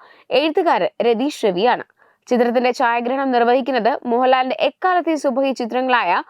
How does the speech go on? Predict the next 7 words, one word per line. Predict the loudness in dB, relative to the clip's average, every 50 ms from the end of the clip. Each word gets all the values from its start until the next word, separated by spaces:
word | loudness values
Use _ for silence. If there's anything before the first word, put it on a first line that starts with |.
| -16 _ _ _ _ -4
നരൻ, | 0 2 2 2 2 0 0 -2 -2 -4 _
പുലിമുരുകൻ, | -2 0 2 2 2 2 2 2 2 2 0 -2 -2 -2 -2
തുടരും | 0 2 2 2 2 0 0
എന്നിവയ്ക്ക് | 0 0 0 0 0 -2 -2 -6 -4
ക്യാമറ | -2 0 0 0 0 0 -2 0
ചലിപ്പിച്ച | 0 0 0 0 -2 -2 0 0 -2 -2 _ _ _ _ _ _ _ _ -2 0
പ്രഗത്ഭനായ | 2 2 4 2 0 0 -2 -2 0 2 2 2 2